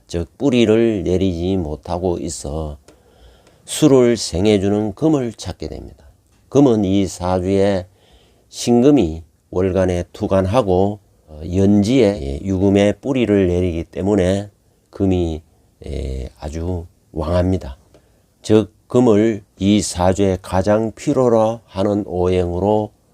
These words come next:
어, 취할 수가 있는 것입니다. 그래서 이 사주의 용신은, 어, 금이 됩니다.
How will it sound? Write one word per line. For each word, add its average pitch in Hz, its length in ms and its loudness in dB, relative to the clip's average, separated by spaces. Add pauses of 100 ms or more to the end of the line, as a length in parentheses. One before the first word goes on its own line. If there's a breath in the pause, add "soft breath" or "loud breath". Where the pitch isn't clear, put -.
(160)
어, 78 320 -8
취할 82 400 -4
수가 98 280 -2
있는 80 240 -2
것입니다. - 520 -14 (720 soft breath)
그래서 113 280 2
이 127 280 2
사주의 101 760 2
용신은, 95 720 0 (460)
어, 80 340 -6
금이 151 300 0
됩니다. - 420 -14